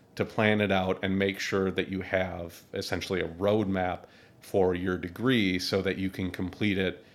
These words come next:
in, you know, a, as short a time as you can really realistically manage.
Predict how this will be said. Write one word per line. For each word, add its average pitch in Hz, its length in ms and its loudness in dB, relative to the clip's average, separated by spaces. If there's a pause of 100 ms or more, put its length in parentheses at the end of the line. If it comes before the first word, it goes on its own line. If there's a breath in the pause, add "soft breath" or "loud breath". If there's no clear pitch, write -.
(300 soft breath)
in, 87 500 0 (1000)
you 110 100 2
know, 95 140 2
a, 101 60 2 (120)
as 104 120 6
short 104 280 4
a 95 40 0
time 92 420 0
as 90 140 -6
you 101 80 -4
can 90 220 -8
really 85 600 -6 (100)
realistically 92 720 -2
manage. 80 600 -14